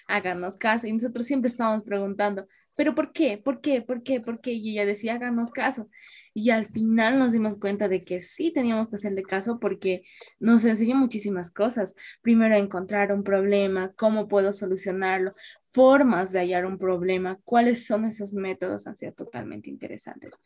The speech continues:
Y una de las exposiciones de las muchas invitadas que pasaron por M trescientos sesenta y también muchísimas personas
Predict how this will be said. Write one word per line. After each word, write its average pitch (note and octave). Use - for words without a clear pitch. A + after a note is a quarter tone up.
Y A3+
una F#4+
de F#4
las G3
exposiciones F#3+
de G3+
las F3+
muchas G#3
invitadas F#3
que -
pasaron F3+
por G3
M F#3+
trescientos F#3
sesenta F3+
y F3
también F3
muchísimas F#3+
personas F#3